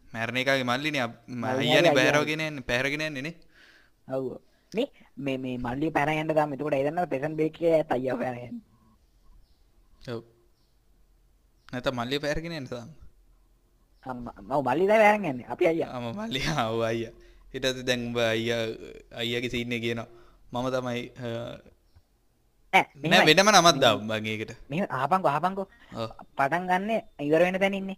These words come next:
Speaker 2: එතකොට එක සැරේම ලොකු අලියක් අස්සේ අපි කාගෙන, කාගෙන ඇවිල්ලා ඩූම් ගාලා කෝච් එක වදිනවා. හරිද?
Speaker 1: ඔව්.
Speaker 2: මේ කොහරි වාහනේ හැප්පෙනවා අර, අර මේ පැනලා යනකොට. හරිද?
Speaker 1: ඔව්.
Speaker 2: ඊට පස්සේ බොඳ වෙලා කියලා පටන් ගන්නවා.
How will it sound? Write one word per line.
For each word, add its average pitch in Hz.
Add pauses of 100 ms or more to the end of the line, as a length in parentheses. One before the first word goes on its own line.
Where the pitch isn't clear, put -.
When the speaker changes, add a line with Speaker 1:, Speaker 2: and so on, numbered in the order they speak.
(160)
Speaker 2:
එතකොට 170
එක 143
සැරේම 156
ලොකු 143
අලියක් 151
අස්සේ 170
අපි 131
කාගෙන, 156
කාගෙන 151
ඇවිල්ලා 180
ඩූම් 165
ගාලා 185
කෝච් 165
එක 160
වදිනවා. 131
හරිද? 165 (120)
Speaker 1:
ඔව්. 127 (480)
Speaker 2:
මේ 135
කොහරි 156
වාහනේ 165
හැප්පෙනවා 156
අර, 123
අර 120
මේ 117
පැනලා 147
යනකොට. 127
හරිද? 156 (140)
Speaker 1:
ඔව්. 120 (360)
Speaker 2:
ඊට 147
පස්සේ 170
බොඳ 151
වෙලා 151
කියලා 170
පටන් 143
ගන්නවා. 120